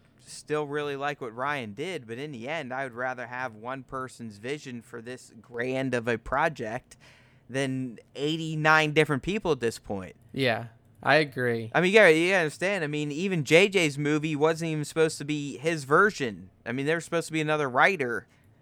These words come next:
Speaker 2: Yeah.
Speaker 1: But they brought, when they brought J J in, they asked him to even fix the original writing from Michael Arnold.
Speaker 2: Yeah, Art, Art came in, and he was like, that guy is a really
Speaker 1: Oh,
Speaker 2: good
Speaker 1: yeah,
Speaker 2: writer.
Speaker 1: Art.
Speaker 2: Yeah, he, he wrote s-,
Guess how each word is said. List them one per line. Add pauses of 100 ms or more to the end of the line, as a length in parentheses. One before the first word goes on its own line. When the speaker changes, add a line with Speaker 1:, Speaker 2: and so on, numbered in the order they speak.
(760)
Speaker 2:
Yeah.
Speaker 1:
But
they
brought,
when
they
brought
J
J
in,
they
asked
him
to
even
fix
the
original
writing
from
Michael
Arnold. (160)
Speaker 2:
Yeah,
Art,
Art
came
in,
and
he
was
like,
that
guy
is
a
really
Speaker 1:
Oh,
Speaker 2:
good
Speaker 1:
yeah,
Speaker 2:
writer.
Speaker 1:
Art.
Speaker 2:
Yeah,
he,
he (180)
wrote
s-,